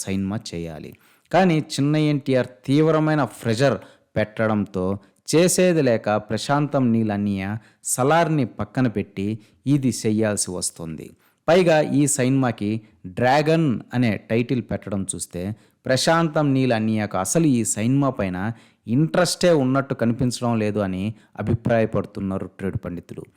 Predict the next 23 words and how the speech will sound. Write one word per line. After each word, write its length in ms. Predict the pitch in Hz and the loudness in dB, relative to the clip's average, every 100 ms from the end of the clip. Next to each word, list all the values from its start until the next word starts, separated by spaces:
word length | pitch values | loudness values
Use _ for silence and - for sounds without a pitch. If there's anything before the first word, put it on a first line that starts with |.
| _ _ _ 156 | _ _ _ 0
మనం 180 | 196 170 175 170 139 | 2 2 0 -4 -6
ఒక్కసారి 540 | 135 151 - 156 175 104 - - 131 | -2 0 2 2 4 2 -2 -6 -2
మన 80 | 127 95 - - | 0 -2 -6 -2
పాన్ 240 | 127 151 151 | 0 2 2
ఇండియా 200 | 147 131 98 | 2 0 0
డైరెక్టర్ల 480 | 113 117 - 107 95 87 85 113 | 0 -2 -2 -8 -6 -10 -4 -2
వర్క్స్ 300 | 160 - - 110 | -2 -2 -2 -2
చూస్తే 340 | 95 - 90 107 - _ _ - 98 | -4 -4 -4 -4 -6 _ _ -14 0
బాహుబలి 520 | 127 147 151 139 139 127 - | 2 4 2 2 2 2 0
సిరీస్ 400 | 120 120 110 - - | 0 0 -2 -2 -2
కంప్లీట్ 400 | 113 123 135 120 | -2 0 -2 -2
చేసే 240 | 113 107 101 95 | -6 -4 -4 -4
వరకు 280 | 101 - 95 104 _ _ 101 | -6 -4 -6 -6 _ _ -2
రాజమౌళి 500 | 113 131 139 139 123 98 | 2 4 4 4 2 0
వేరే 180 | 107 113 110 | 0 0 -2
ప్రాజెక్ట్ 360 | 104 104 110 - - | -2 -2 -2 -6 -8
టేకప్ 320 | 101 98 - - | -6 -6 -10 -10
చేయలేదు. 400 | 85 82 78 - _ _ _ _ - | -8 -8 -12 -18 _ _ _ _ 0
పుష్ప 380 | 170 - - 190 175 - | 0 0 2 2 4 2
సిరీస్ 360 | 160 160 147 - | 2 2 0 0
కంప్లీట్ 420 | 139 135 143 139 - | 0 2 0 -2 0
చేసే 260 | 131 117 117 | 0 0 0
వరకు 280 | 110 - 104 | 0 -2 -2